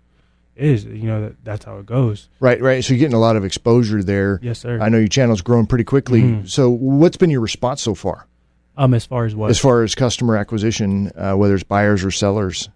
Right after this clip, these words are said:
Speaker 2: how are you
Speaker 1: Oh,
Speaker 2: doing with
Speaker 1: well,
Speaker 2: that?
Speaker 1: y-, they, they love the experience. Um, just one of my mottos is, "I wanna give you a five-star experience." So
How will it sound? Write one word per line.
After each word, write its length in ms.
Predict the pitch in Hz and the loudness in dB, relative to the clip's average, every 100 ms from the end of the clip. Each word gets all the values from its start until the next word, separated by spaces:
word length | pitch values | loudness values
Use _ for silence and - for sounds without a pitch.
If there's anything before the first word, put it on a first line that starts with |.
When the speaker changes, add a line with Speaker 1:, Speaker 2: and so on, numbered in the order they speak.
| _ | _
Speaker 2:
how 120 | - | 0
are 100 | 117 | 2
you 60 | 107 | 4
Speaker 1:
Oh, 40 | |
Speaker 2:
doing 180 | 101 107 | 4 2
with 100 | 98 | 2
Speaker 1:
well, 80 | 143 | 2
Speaker 2:
that? 160 | 101 - 143 | 0 -4 -6
Speaker 1:
y-, 100 | 139 | -4
they, 200 | 131 135 | 0 2
they 160 | 143 | 4
love 240 | 131 135 147 | 4 2 2
the 80 | 139 | 0
experience. 840 | 120 - - 135 156 120 110 - | -2 -8 -4 0 2 2 -2 -6
Um, 480 | 120 117 113 110 107 _ | -6 -4 -4 -8 -14 _
just 240 | 127 127 - | -4 -4 -2
one 100 | 131 | 2
of 60 | 131 | 4
my 140 | 123 | 4
mottos 420 | 117 113 123 113 | 2 2 2 0
is, 160 | 113 110 | -2 -4
"I 60 | 110 | -2
wanna 260 | 120 117 | -2 -2
give 220 | 107 110 | -2 -6
you 100 | 113 | -6
a 40 | 107 | -10
five-star 440 | - 110 - 104 | -10 -12 -12 -16
experience." 640 | 101 - - 117 110 101 - | -20 -20 -8 -6 -6 -10 -20
So 480 | - 123 113 117 | -4 0 0 -2